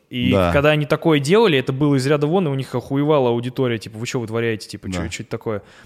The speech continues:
Speaker 1: А хочется вот прям вот, я очень су-, скучаю по чудакам. Просто распиздяйство какого-то такого. Блин, ну и в целом,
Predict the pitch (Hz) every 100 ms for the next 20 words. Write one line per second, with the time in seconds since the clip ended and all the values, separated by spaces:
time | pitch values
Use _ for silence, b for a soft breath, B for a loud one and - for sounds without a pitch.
0 | B 104 202 233 185 151 156 160 143 -
1 | 90 - 104 131 147 156 151 - 117 -
2 | - 120 117 107 110 - 107 - 101 -
3 | - 160 - 117 - 123 117 123 120 -
4 | 101 101 107 104 - - - B B B
5 | B B B B - 127 175 214 156 180
6 | - - 220 190